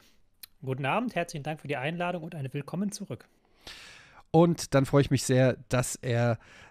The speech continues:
Speaker 2: da ist und dass es geklappt hat, so spontan. Er ist der Mann, ihr habt ihn wahrscheinlich schon in, bei unzähligen Veranstaltungen gehört als Kommentator oder auch gesehen.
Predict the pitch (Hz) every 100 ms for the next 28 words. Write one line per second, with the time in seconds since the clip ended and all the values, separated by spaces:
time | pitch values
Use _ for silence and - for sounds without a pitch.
0 | _ - 123 135 - 131 127 - - 127
1 | 123 131 135 - 143 165 170 - 156 -
2 | - - - 139 151 - - 139 131 139
3 | 139 135 131 - 143 139 - 139 127 135
4 | 139 135 - 139 135 135 131 127 131 127
5 | 120 127 127 123 - 123 156 143 170 208
6 | 196 175 170 - 165 - 151 147 139 139
7 | 131 143 - 139 127 - - 151 147 131
8 | - 135 135 - 131 - - - 131 127
9 | 131 - 135 113 117 131 135